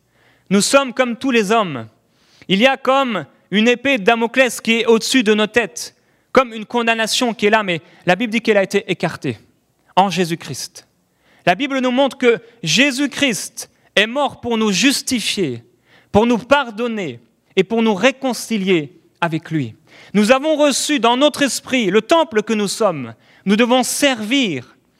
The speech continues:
la Bible déclare, à la louange de sa gloire. Nous devons servir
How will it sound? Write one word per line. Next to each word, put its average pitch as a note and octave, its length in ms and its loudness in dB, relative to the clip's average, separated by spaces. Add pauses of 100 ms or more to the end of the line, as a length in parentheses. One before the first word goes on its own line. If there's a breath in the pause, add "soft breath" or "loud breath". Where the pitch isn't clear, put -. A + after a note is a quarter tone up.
(180 soft breath)
la F#3 80 4
Bible A#3 240 -4
déclare, B3+ 360 0 (200 loud breath)
à G#3+ 80 2
la A3 120 0
louange B3 460 0
de F#3+ 100 -6
sa F#3+ 200 -6
gloire. F#3+ 200 0
Nous A#3 100 0
devons B3+ 260 0
servir A3+ 960 -2